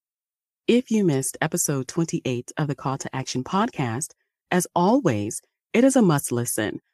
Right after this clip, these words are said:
I had the opportunity to have a fireside chat with published author James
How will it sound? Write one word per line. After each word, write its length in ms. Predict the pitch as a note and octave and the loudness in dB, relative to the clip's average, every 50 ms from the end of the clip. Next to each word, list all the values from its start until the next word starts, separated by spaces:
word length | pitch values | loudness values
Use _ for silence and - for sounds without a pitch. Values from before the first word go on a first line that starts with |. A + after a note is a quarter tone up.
| _ _ _ - | _ _ _ -4
I 80 | C#3+ E3 | -2 -2
had 220 | F3 F#3 G3+ G3 | 0 0 0 2
the 120 | F3+ F3 - | 2 2 2
opportunity 680 | D#3+ D#3 - E3+ D#3+ - D#3+ C3+ C3 - - C3+ B2+ | 0 0 -2 -2 -2 0 0 0 -2 -2 -2 -4 -4
to 140 | C3 - E3+ D#3 | -2 -2 -2 -2
have 200 | E3+ D#3+ D3+ - | -2 -4 -4 -4
a 60 | D3 | -6
fireside 680 | C#3 _ - F3 F3+ G3 G#3+ G#3 - - F3 D#3+ D3+ D3+ | -6 _ -4 -4 -2 -2 -2 -2 -2 0 0 -2 -4 -4
chat 420 | - - - C4 C4+ G#3 D3+ - - | -6 -6 -2 -2 0 0 0 0 -2
with 180 | E3 D#3+ _ | -2 -2 _
published 380 | _ - A3+ A3+ A#3 A#3 - - - | _ -4 0 0 0 0 0 -2 -4
author 400 | D3 C3+ A#2+ - G#2 G#2+ D3 - _ _ _ _ _ _ - | -4 -4 -2 -2 -4 -4 -4 -4 _ _ _ _ _ _ -12
James 600 | D3 C3+ D#3 F#3 F3+ F#3+ G#3 A3+ C4 C#4 - - | -8 0 2 4 4 4 4 4 2 0 0 -6